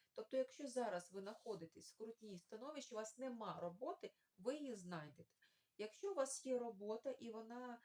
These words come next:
ну, не задовольняє ваші потреби, у вас, можливо, е, за ваш труд, е, можливо, ну, якась нагорода, да, підвищення зарплатні. Тобто фінансова проблема, яку ви, е, ну, вважаєте,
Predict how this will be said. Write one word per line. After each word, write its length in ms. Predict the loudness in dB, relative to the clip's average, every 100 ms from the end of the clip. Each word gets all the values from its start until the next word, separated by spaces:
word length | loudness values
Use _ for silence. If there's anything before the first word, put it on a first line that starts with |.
| -16 -20 _ -6
ну, 120 | 2
не 160 | 4
задовольняє 640 | 4 4 4 2 0 -2 -2
ваші 380 | -2 -2 -4 -6
потреби, 520 | -6 -4 0 2 4
у 20 |
вас, 260 | 4 2 -2
можливо, 720 | -8 -4 0 4 4 4 0 -6 -4
е, 320 | -2 0 -2
за 220 | 0 0
ваш 300 | 0 0 -2
труд, 300 | -6 -6 -6 _ -4
е, 260 | -2 -2 -4 -10 -10
можливо, 420 | -6 2 2 2 -6 -20 -20 _ -14 -10
ну, 80 | -8
якась 420 | -4 -6 -6 -10 -6
нагорода, 640 | -2 0 2 2 0 -4 -14 _ _ _ _ _ _ -2
да, 160 | 0 2
підвищення 800 | 0 -2 0 0 0 -4 -6 -2
зарплатні. 600 | -4 -2 0 -2 -4 -4
Тобто 240 | -4 -4 -8
фінансова 640 | -6 -4 -2 -4 -4 -6
проблема, 560 | -4 -4 0 0 2 2
яку 460 | 0 0 0 0 _
ви, 240 | -6 -2 -2
е, 100 | -4 -14 -8 -4 -4 -6 -8
ну, 160 | -8 -10 -4
вважаєте, 680 | -2 0 0 -2 -4 -6